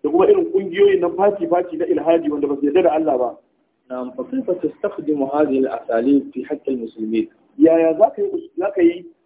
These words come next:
Speaker 1: za ka aiwatar da irin wannan usulubi ga haƙƙin musulmi?
Speaker 2: وكيف لا تأخذون بهذه الأدلة؟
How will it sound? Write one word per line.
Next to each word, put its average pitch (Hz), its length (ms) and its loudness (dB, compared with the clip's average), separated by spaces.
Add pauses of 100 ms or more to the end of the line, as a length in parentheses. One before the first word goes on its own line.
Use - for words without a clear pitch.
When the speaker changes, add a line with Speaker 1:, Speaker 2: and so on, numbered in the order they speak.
(220)
Speaker 1:
za 180 140 0
ka 180 160 0
aiwatar 185 440 2
da 165 80 4
irin - 200 6
wannan 339 300 2
usulubi 320 540 0 (360)
ga - 100 0
haƙƙin 175 380 2
musulmi? 143 440 0 (580)
Speaker 2:
وكيف 180 340 -4 (220)
لا 123 180 0
تأخذون 139 680 -2
بهذه 135 340 0
الأدلة؟ 110 520 -4